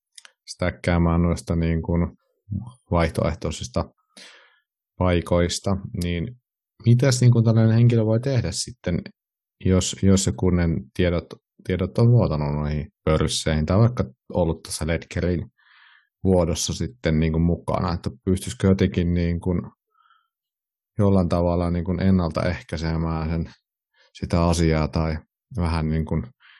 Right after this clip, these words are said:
edes sitten niin kun parantamaan sitä omaa tietoturvaa, että nyt esimerkiksi tuo sähköposti, niin tokihan sähköpostin voi luoda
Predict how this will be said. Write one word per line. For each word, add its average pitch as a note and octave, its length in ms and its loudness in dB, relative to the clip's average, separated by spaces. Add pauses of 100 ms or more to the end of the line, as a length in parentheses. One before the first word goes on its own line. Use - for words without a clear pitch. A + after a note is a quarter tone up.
(240)
edes D#2+ 300 0
sitten D2+ 360 0
niin D2+ 220 2
kun D#2 220 0 (1120)
parantamaan D#2+ 640 2
sitä - 220 -4
omaa D2+ 260 0
tietoturvaa, D2 760 -4
että - 180 -6
nyt D#2+ 140 -2 (140)
esimerkiksi D#2 420 -2
tuo E2 100 0
sähköposti, - 720 -2
niin E2 140 -2
tokihan D#2+ 360 -4
sähköpostin - 560 -6
voi D#2+ 140 -2 (160)
luoda D#2+ 180 -2